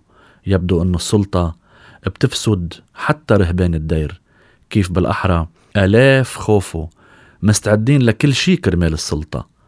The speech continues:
وبيقولوا حسب مصادر موثوقة إنه الفرعون خوفو لحتى يحقق مقاربه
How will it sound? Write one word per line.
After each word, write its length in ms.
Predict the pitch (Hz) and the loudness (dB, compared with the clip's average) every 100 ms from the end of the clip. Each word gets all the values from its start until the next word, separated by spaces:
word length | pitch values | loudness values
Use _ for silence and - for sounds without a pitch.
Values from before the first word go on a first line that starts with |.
| _ _ _ _ | _ _ _ _
وبيقولوا 460 | - 101 135 165 135 | 0 2 4 4 2
حسب 340 | 135 - 110 | 0 0 0
مصادر 460 | 101 - 135 117 95 | 0 0 0 0 0
موثوقة 640 | 90 - 139 - 87 90 _ _ _ - - 110 | -2 0 -2 0 -4 -6 _ _ _ -20 -4 2
إنه 140 | 113 | 2
الفرعون 500 | 101 113 101 151 139 | 4 2 2 2 0
خوفو 400 | - 143 151 110 | 2 0 2 -2
لحتى 380 | 95 - - 98 | -2 -4 -2 -2
يحقق 400 | - - - 110 | -2 -6 -2 -2
مقاربه 640 | 107 104 113 135 92 82 | 0 0 2 2 2 -2